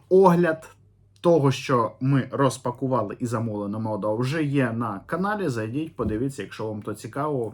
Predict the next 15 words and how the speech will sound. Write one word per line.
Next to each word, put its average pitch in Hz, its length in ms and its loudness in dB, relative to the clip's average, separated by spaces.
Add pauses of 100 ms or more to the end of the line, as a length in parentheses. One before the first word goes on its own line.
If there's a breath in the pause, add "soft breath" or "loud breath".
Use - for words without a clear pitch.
там 104 440 -12
є 117 300 -2
певні 107 360 -6
прикольні 101 400 -10
штуки. - 280 -16 (320 loud breath)
А 165 160 6
сьогодні 143 560 2 (100)
ми 180 360 -2
будемо 160 380 2 (160)
тестувати 147 840 4 (260)
нові, 143 420 4 (460)
а, 110 420 -2
грінки, 165 560 2 (200)
які 127 500 -4
я 131 280 0